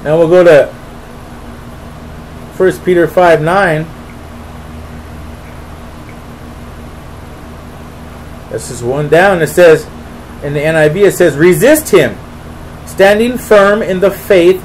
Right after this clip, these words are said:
because you know that the family of believers throughout the world is undergoing the same suffering." Okay, that's the N I V version. The N L T, "Stand firm against him."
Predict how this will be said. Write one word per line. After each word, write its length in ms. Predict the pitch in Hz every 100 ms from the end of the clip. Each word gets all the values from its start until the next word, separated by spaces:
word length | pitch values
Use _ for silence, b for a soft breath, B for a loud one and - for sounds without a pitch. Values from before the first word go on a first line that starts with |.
| -
because 400 | 170 180 175 170
you 100 | 180
know 300 | 170 185 190
that 160 | 180
the 80 | 165
family 580 | - 180 185 202 208 180
of 220 | 185 156
believers 720 | 175 170 202 208 151 160 165 - B B -
throughout 340 | 156 170 185
the 120 | 208
world 400 | 196 190 151 147
is 220 | 117 170
undergoing 520 | - 170 185 170 175 190
the 60 |
same 340 | 180 170 165 175
suffering." 500 | 233 233 - 123 98 - - - - - - - - - 110
Okay, 360 | - 123 147
that's 180 | 151 147
the 100 | 123
N 140 | 127
I 120 | 139 156
V 200 | 220 233
version. 380 | 151 123 101 87 78 - - - - -
The 120 | 113 -
N 120 | 143
L 180 | 151 151
T, 380 | 147 180 202 247 - - - -
"Stand 360 | - 170 196
firm 300 | 185 208 208
against 400 | 208 202 220 220 -
him." 180 | 110